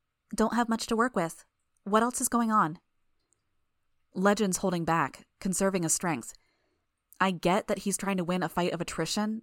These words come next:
but as far as I can tell, he hasn't changed his tactics or the pacing of his attacks since I informed him that the creator isn't inside the truck.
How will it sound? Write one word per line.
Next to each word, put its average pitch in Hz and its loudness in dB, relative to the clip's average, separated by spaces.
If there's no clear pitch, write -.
but 165 0
as 180 0
far 208 2
as 233 2
I 202 4
can 180 -4
tell, 170 2
he 196 0
hasn't 202 0
changed 202 -2
his 170 -4
tactics 170 -2
or 165 -2
the 175 -4
pacing 208 0
of 170 -2
his 170 0
attacks 170 -2
since 190 -2
I 190 0
informed 208 -2
him 175 -2
that 170 0
the 185 -2
creator 185 0
isn't 185 0
inside 170 -2
the 170 -8
truck. - -2